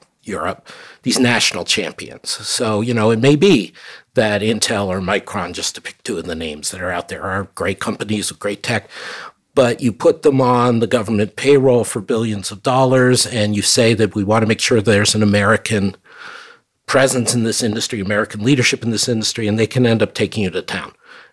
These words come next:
And frankly, if Trump gets back in, the corruption opportunities are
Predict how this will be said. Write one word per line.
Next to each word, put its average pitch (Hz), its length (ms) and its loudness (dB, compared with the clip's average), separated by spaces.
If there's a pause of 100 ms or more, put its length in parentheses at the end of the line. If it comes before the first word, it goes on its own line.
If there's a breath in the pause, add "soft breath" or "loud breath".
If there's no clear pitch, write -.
(140)
And 107 500 0
frankly, 110 480 0
if 104 140 0
Trump 117 260 0
gets - 240 -2
back 104 260 -4
in, 104 300 2 (380 loud breath)
the - 80 -10
corruption 110 480 0
opportunities 92 1040 -4
are 98 340 -4